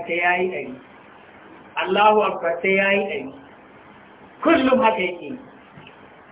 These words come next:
Kaga wannan ai shi son alkhairi ne ko? To amma tun da ba haka shari'a ta ce masa ba,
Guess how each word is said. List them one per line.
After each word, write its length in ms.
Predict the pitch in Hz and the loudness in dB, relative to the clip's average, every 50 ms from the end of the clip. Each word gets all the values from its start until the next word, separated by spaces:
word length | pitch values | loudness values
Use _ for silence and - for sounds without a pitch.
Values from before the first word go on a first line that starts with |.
| - - | -20 -16
Kaga 260 | - 285 311 302 320 | -12 -10 -8 -4 -2
wannan 380 | 311 320 330 339 330 311 277 - | -2 -2 -2 -2 -2 -4 -4 -2
ai 140 | 262 254 262 262 | -4 -4 -4 -6
shi 360 | - - - - 269 269 - | -8 -10 -12 -12 -10 -10 -2
son 160 | - 285 262 - | 0 2 2 2
alkhairi 560 | 220 226 226 220 233 233 233 233 226 214 190 | 2 0 0 0 2 2 2 2 2 -2 -4
ne 120 | 175 165 175 | -4 -4 0
ko? 320 | 175 196 - - - - - - - - - - - - - - - - - - - - - - - - - | 0 2 0 0 -2 -6 -10 -14 -16 -18 -20 -20 -20 -20 -20 -20 -20 -20 -20 -20 -20 -20 -20 -20 -20 -18 -10
To 100 | - 165 | -4 -2
amma 360 | 170 170 170 180 202 214 214 | -2 0 0 0 0 0 0
tun 160 | 226 226 226 | 0 -2 0
da 100 | 214 208 | 0 0
ba 220 | 175 175 170 170 - | 2 2 2 2 2
haka 200 | 196 196 - 185 | 0 -2 -4 -6
shari'a 500 | - 170 156 165 196 - 175 - - - | -4 -4 -6 -6 -4 -2 -2 -2 -2 -2
ta 80 | 165 170 - | -6 -6 -6
ce 180 | 185 160 143 | -6 -8 -8
masa 280 | 143 151 156 143 135 127 | -6 -8 -8 -8 -10 -8
ba, 260 | - 135 135 135 - | -6 -6 -6 -6 -8